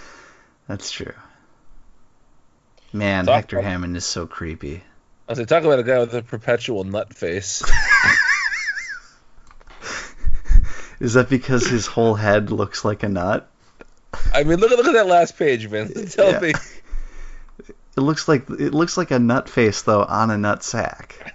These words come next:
Speaker 2: <laughs> Yeah, well. Just, just a story within a story. Come on, it's, uh, it's lots of layers here.
Speaker 1: Layers to this onion.
Speaker 2: Exactly, yeah.
Speaker 1: Yeah, this didn't do anything <laughs> for me.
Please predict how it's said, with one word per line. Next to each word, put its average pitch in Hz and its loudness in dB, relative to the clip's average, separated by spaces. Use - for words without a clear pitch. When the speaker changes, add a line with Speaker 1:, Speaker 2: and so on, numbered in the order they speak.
Speaker 2:
<laughs> - -20
Yeah, 131 -6
well. 98 -10
Just, - -8
just 170 -16
a 156 -4
story 165 -2
within 147 -2
a 120 -2
story. 104 -8
Come - -10
on, - -8
it's, - -8
uh, 135 -6
it's - -6
lots 139 0
of 123 -2
layers 107 -2
here. 101 0
Speaker 1:
Layers 147 2
to 123 -2
this 117 -4
onion. - -4
Speaker 2:
Exactly, 110 0
yeah. 131 -2
Speaker 1:
Yeah, 120 4
this 160 0
didn't 185 -2
do 131 2
anything 107 -2
<laughs> - -
for - -4
me. - -6